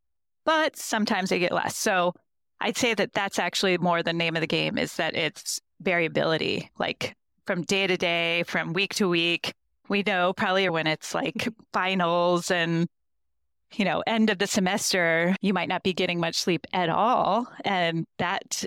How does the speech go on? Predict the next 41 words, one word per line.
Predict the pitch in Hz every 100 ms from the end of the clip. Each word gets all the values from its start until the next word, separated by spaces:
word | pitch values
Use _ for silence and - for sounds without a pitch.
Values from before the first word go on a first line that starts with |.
| -
is | 196 175 170 165
pretty | - 226 190
normal. | 170 180 214 254 330 381 - _ _
But | 233 202 - - - _ _ 233
we | 247
also | 240 262 294
know | 254 240 233
that | 202 -
some | - 226
people | 226 254 - 262 262
can | 254 226
adapt | 196 180 190 -
to | 254
that | 294 330 -
and | - 190 180 185 190 - _ 202
it's | -
pretty | - 185 -
easy | 185 240
for | - 254
them. | 269 311 349 -
And | 196 185
that's, | 185 - - - - _ _ _ _ _ _ -
you | 190
know, | 151 151 _ _ -
I, | - 180 -
I | 180
guess | 165 -
probably | 208 175 175 170
something | - 190 196 170
that | 165
a |
lot | 151 156 196
of |
people | - 214 190
do | 185 180 220
is | 208 190
they | 185
just | 185 180 - - _ _ _ _ _ _ _ _
deal | 185 185 214
with | 254 262
it | 330 370